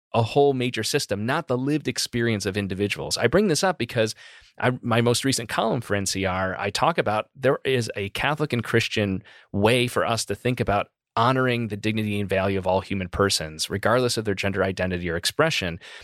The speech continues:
and that that should be a fundamental basic reality. <laughs> And it was amazing how many people were tweeting and, and emailing at me, you know, "Well, the Pope think, disagrees with you. You're going against Pope Francis." I'm like, "Oh, that's curious that you're suddenly interested in anything Pope Francis has to say." So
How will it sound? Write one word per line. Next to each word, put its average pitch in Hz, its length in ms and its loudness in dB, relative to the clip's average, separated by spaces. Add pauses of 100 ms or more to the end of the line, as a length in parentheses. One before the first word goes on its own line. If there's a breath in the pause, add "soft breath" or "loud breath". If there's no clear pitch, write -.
and 117 140 4
that 120 160 2
that 147 300 0 (260)
should 151 240 0
be 135 240 -2
a - 80 -4
fundamental 127 680 0
basic 107 340 -2
reality. 110 420 0
<laughs> - 60 -8
And - 100 -2
it - 80 -4
was - 120 -2
amazing 143 380 2
how 127 120 0
many 127 160 0
people 127 240 -2
were 101 140 0
tweeting 165 580 -2
and, 101 140 -6 (320 loud breath)
and 101 240 0
emailing 160 500 2
at 123 180 -4
me, 113 380 -4
you 151 160 2
know, 113 160 2
"Well, 127 240 0
the 113 100 -6
Pope 208 360 0
think, 123 340 -4
disagrees 165 480 0
with 107 140 -2
you. 98 140 -2
You're 123 140 -2
going 160 220 2
against 120 300 -2
Pope 147 120 0
Francis." 175 380 -2
I'm 120 60 0
like, 113 160 0
"Oh, 196 80 2
that's 214 180 0
curious 202 400 -2
that 139 120 0
you're 131 100 -4
suddenly 165 400 0
interested 165 440 -2
in 131 80 0
anything 165 320 -2
Pope 165 200 0
Francis 180 420 -4
has 87 200 -6
to 92 100 -8
say." 82 300 -4
So 113 220 4